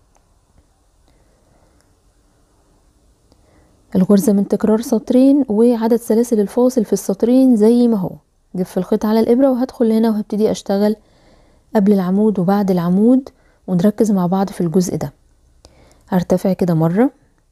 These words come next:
أنا بشتغل بف، وادي المرة التانية، وكده المرة رقم تلاتة،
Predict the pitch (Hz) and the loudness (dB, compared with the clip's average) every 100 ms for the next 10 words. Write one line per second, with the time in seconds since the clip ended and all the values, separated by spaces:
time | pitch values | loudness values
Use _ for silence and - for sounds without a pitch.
0 | _ - 170 160 - 196 214 185 143 - | _ -8 -4 -4 -2 0 0 0 -4 -6
1 | 170 165 160 160 165 156 170 180 226 285 | -4 0 0 -2 -4 -6 -4 0 0 0
2 | _ _ _ _ _ _ _ _ _ _ | _ _ _ _ _ _ _ _ _ _
3 | _ - 170 208 170 185 185 175 160 151 | _ -10 -2 0 0 0 2 2 0 -2
4 | 156 151 185 180 208 262 | -6 -4 0 0 0 -2